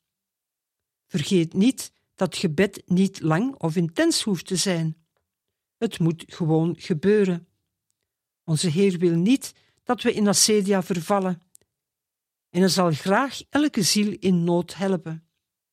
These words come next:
Het is alleen misschien niet precies zoals die ziel het verkiest.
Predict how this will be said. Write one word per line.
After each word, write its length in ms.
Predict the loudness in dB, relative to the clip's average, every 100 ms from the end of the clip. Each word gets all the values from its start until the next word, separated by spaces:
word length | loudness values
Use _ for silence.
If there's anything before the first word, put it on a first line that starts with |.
| _ _ _ _ _ _ _ _ _ _ _
Het 160 | -8 -2
is 140 | 0
alleen 360 | 2 2 4 4
misschien 460 | 4 2 2 0 2
niet 280 | 0 0 -2
precies 460 | -4 0 2 2
zoals 300 | 0 0 0
die 120 | 0
ziel 220 | 0 2 2
het 180 | 0
verkiest. 680 | -2 -6 0 2 2 -6 -12